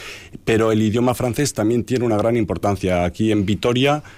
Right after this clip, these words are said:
estamos al lado de la frontera, es, eh, tenemos relaciones con Francia constantemente y la gente, por ejemplo, los alumnos de la Alianza, cuando se les pregunta por qué motivo vienen a estudiar a la Alianza,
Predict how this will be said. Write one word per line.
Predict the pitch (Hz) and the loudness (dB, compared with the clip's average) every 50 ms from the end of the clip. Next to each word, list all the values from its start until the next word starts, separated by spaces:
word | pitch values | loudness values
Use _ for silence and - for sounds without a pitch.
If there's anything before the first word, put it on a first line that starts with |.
| - - | -20 -14
estamos | - - - - - - - 101 101 110 107 - - | -10 -8 -8 -8 -8 -4 -2 0 2 2 0 0 -2
al | 92 | 0
lado | 98 101 98 | 0 0 0
de | 98 | 0
la | 92 90 - | 0 -2 -2
frontera, | - 92 90 85 - 117 123 135 143 143 131 104 | -2 -4 -2 -2 0 0 2 2 2 2 2 2
es, | 90 90 95 - - 92 | 0 0 -2 -2 -2 -2
eh, | 87 87 87 87 85 85 87 87 87 85 | -2 0 0 0 0 0 0 -2 -2 -2
tenemos | - 92 92 92 95 92 90 - | -2 -2 -2 0 -2 -2 -2 -2
relaciones | 95 90 87 90 87 82 78 - - 104 104 101 95 87 - | -4 -2 -2 -2 -2 -2 -2 -2 -2 0 0 0 0 -2 -2
con | - 98 90 90 90 90 90 82 | -2 -2 -2 0 0 0 -2 -2
Francia | - - 110 104 82 98 87 | -2 -2 -2 0 0 -2 -4
constantemente | 90 82 - 101 101 - 110 110 120 127 127 123 135 143 147 143 - - - - - - | -4 -4 -2 -4 -2 -2 0 0 0 0 0 0 0 -2 -2 -4 -8 -16 -18 -20 -16 -6
y | - 107 101 101 101 104 98 | -2 0 2 2 2 2 2
la | 98 95 90 | 2 2 0
gente, | - - 127 123 127 127 - 147 139 | 0 0 -2 -2 -2 0 0 0 0
por | - - 98 | 0 -2 -4
ejemplo, | - - 123 123 113 127 127 120 | -4 -2 -4 -2 0 0 0 2
los | 107 95 87 - | 2 0 0 0
alumnos | 98 107 113 120 123 117 | 0 0 2 2 2 2
de | 120 123 | 0 0
la | 117 | 2
Alianza, | 113 117 123 135 131 - 135 123 | 2 2 2 0 0 -2 -4 -2
cuando | - 101 92 90 - | 0 0 0 -2 -2
se | - 98 | -2 -2
les | 95 87 - | -4 -4 -4
pregunta | - 104 101 110 120 113 120 110 | -4 -2 0 0 0 -2 -2 -4
por | - 95 101 - | -2 -4 -4 -2
qué | - 123 | -2 0
motivo | 117 117 113 110 110 131 127 117 104 87 | 0 0 0 0 0 0 0 0 0 0
vienen | 98 113 113 104 98 101 | 0 0 0 2 2 0
a | |
estudiar | 92 - - 95 104 101 | -2 -2 -2 0 0 2
a | 101 98 | 2 2
la | 98 | 2
Alianza, | 101 107 113 120 117 - 131 131 127 | 2 2 0 0 0 -2 -2 -2 -2